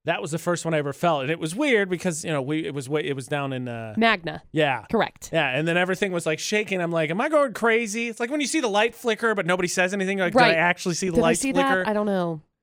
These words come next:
Speaker 2: Yeah, and you feel kinda woozy.
Speaker 1: Yeah, and I'm like, "Whoa,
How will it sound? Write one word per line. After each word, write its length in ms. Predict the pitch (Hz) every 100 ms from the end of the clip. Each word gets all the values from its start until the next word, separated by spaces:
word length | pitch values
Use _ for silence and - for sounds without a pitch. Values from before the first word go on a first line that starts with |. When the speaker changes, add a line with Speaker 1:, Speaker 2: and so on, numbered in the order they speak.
| -
Speaker 2:
Yeah, 220 | 208 208 - _ -
and 100 | 233
you 80 |
feel 200 | 226 240
kinda 240 | 240 262 185
woozy. 480 | 180 190 240 220 _ _ _
Speaker 1:
Yeah, 280 | 233 190 131
and 80 | 156
I'm 80 |
like, 320 | 156 139 - - _ _ _ _ _ _ _ _ -
"Whoa, 140 | 113